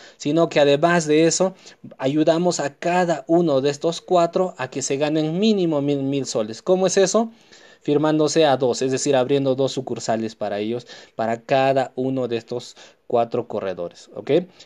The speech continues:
Cuando tú logras esta figurita,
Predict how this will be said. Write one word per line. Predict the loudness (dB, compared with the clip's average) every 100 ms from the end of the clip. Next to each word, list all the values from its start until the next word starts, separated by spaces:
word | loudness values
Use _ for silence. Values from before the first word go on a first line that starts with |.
| -2
Cuando | 0 2 2
tú | 2 4
logras | 6 8 6 4 -6 _
esta | 4 4 4 2
figurita, | 2 2 2 -2 -6